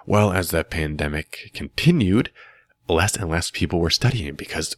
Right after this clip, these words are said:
we're all stuck at home. We're all stuck at home anyways. Uh, I'd rather be outside working on my garden or,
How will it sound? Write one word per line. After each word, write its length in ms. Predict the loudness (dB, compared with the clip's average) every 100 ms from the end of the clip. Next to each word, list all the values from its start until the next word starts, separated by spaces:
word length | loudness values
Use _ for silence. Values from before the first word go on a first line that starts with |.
| -10
we're 80 | -8
all 140 | -4
stuck 220 | 0 0
at 80 | -2
home. 280 | 4 4 4
We're 80 | 0
all 60 |
stuck 180 | 0 -2
at 60 | -2
home 140 | 0
anyways. 480 | 2 2 0 -2 -4 -8 -20 -20 -20 -20 _ -4
Uh, 340 | 0 2 0
I'd 220 | 2 2
rather 260 | 2 2 2
be 600 | 4 4 4 4 2 0 0
outside 580 | 0 2 4 4 4 2
working 300 | 2 4 4
on 60 |
my 100 | 4
garden 500 | 4 6 6 6 2 0
or, 560 | -2 2 2 2 -2